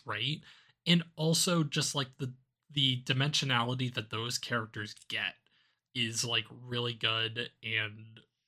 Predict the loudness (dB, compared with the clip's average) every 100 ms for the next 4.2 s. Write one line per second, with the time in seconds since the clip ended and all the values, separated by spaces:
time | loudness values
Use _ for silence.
0 | _ _ _ 4 6 6 6 4 2 4
1 | 4 4 2 0 2 4 4 2 -2 -6
2 | -8 -4 -2 -2 -6 -18 _ _ -2 -2
3 | 0 4 4 4 -4 -2 -2 -2 -2 0
4 | 0